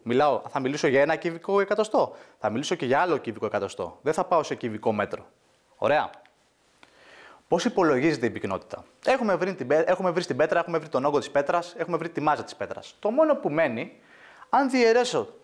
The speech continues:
τη μάζα με τον όγκο της πέτρας, θα βρω την πυκνότητα.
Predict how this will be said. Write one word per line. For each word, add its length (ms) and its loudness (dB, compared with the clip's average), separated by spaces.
τη 140 4
μάζα 600 0
με 140 0
τον 220 2
όγκο 180 2
της 160 -10
πέτρας, 280 -2
θα 140 0
βρω 140 0
την 140 -4
πυκνότητα. 640 -2